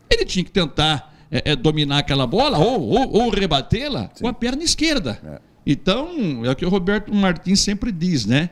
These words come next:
Speaker 1: É a falta do jogador de futebol treinar os dois pés,
Speaker 2: É.
Speaker 1: o esquerdo e, e o direito. Agora, só que tem um detalhe também, ele não é lateral direito. Com a contusão do Fagner, ele foi deslocado pelo Carrilli, pelo Fábio Carrilli,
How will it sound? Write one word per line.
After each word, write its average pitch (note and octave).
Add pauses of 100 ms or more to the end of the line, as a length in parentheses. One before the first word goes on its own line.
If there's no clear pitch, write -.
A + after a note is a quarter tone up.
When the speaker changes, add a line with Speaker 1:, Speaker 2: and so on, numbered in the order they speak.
(360)
Speaker 1:
É A#2
a B2+
falta D3+
do C3+
jogador C3
de B2+
futebol C3+
treinar B3+ (300)
os G3+
dois A3+
pés, -
Speaker 2:
É. D#2
Speaker 1:
o G2+
esquerdo B3+ (580)
e, D3
e D#3
o F3
direito. F#3+
Agora, A2
só -
que -
tem E3
um F#3
detalhe G3
também, F3+
ele A2
não D3+
é B2+ (260)
lateral C3
direito. D#3 (560)
Com C#3+
a B2+
contusão A#2+
do A2
Fagner, B2+ (480)
ele B2
foi D3
deslocado D#3+
pelo A#2+
Carrilli, C3
pelo G2+
Fábio A2
Carrilli, B2+